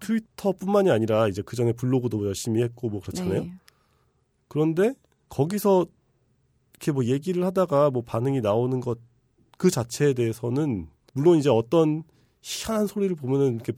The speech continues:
Speaker 1: 막 이렇게 치거나 이럴 수, 수가 있죠,
Speaker 2: 네.
Speaker 1: 당연히.
Speaker 2: 네.
Speaker 1: 그런데 늘 똑같은 패턴으로 나를 욕하고 있다, 저 사람은.
Speaker 2: 음.
Speaker 1: 이게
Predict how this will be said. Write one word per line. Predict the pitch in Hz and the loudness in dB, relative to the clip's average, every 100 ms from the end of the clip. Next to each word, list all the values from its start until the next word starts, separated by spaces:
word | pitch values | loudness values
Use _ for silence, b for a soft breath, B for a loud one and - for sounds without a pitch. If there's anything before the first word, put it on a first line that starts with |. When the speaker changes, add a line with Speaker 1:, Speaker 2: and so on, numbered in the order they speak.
| - | -10
Speaker 1:
막 | - | -20
이렇게 | - - | -18 -14
치거나 | - - 147 107 | -8 -4 -2 0
이럴 | 117 | -2
수, | 117 - - _ - | -6 -12 -18 _ -20
수가 | - - 214 156 | -16 -4 2 4
있죠, | - 95 | 4 0
Speaker 2:
네. | |
Speaker 1:
당연히. | 104 107 101 | 2 2 2
Speaker 2:
네. | 110 117 175 165 160 B B B B B B | 2 2 2 -6 -12 B B B B B B
Speaker 1:
그런데 | - 180 185 190 208 185 _ _ - | -2 0 6 6 6 2 _ _ -2
늘 | 220 | 0
똑같은 | 220 247 247 240 214 | 0 0 0 2 0
패턴으로 | 214 226 214 156 | 0 2 4 4
나를 | 120 104 107 | 2 2 0
욕하고 | 98 - 123 | -4 -4 -4
있다, | 87 92 | -2 -4
저 | - | -4
사람은. | 90 107 90 90 92 78 | -2 -2 -2 -2 -4 -6
Speaker 2:
음. | 240 190 180 175 170 175 180 180 175 - _ | -8 -4 -4 -4 -6 -6 -6 -8 -10 -14 _
Speaker 1:
이게 | 147 170 196 | 0 6 8